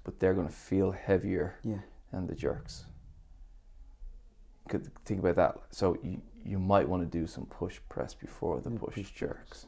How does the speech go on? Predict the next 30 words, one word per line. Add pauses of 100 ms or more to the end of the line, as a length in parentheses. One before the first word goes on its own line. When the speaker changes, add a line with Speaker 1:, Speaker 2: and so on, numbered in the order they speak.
(100)
Speaker 2:
Yeah. (440)
Speaker 1:
So
you
might
wanna
s-,
finish
each
set
with
some
jerks.
Speaker 2:
Mm. (380)
Speaker 1:
Many
ways
to, (180)
to
think
about
it,
as
you
Speaker 2:
There's
Speaker 1:
can
see.
Speaker 2:
loads
of
ways. (280)
Yeah,
so